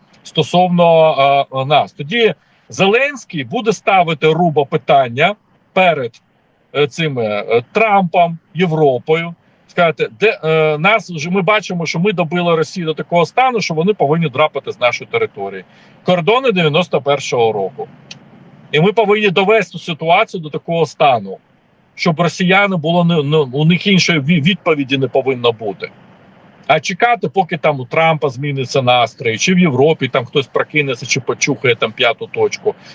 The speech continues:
це взагалі не повинно на-, нас турбувати. Ми повинні самі диктувати власні умови.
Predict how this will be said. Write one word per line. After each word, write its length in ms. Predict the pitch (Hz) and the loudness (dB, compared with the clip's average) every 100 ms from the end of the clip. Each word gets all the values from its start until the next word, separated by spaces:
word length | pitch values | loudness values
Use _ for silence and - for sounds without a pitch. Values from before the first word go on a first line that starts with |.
| - | -10
це 140 | - 180 | -2 0
взагалі 400 | 165 170 202 208 | 2 2 2 2
не 120 | 185 | 2
повинно 400 | 170 160 165 156 | 0 0 0 2
на-, 360 | 156 143 139 | 4 4 4
нас 220 | 139 151 - | 2 0 0
турбувати. 600 | 147 135 135 120 104 120 | -2 0 2 2 0 -6
Ми 100 | 120 | -2
повинні 320 | 151 160 131 | 0 0 -2
самі 260 | 151 143 | 0 0
диктувати 580 | 208 190 - 139 151 165 | -2 -2 -2 0 0 0
власні 380 | 113 123 139 131 | -2 -2 -2 -10
умови. 400 | 127 107 92 | -14 -6 -4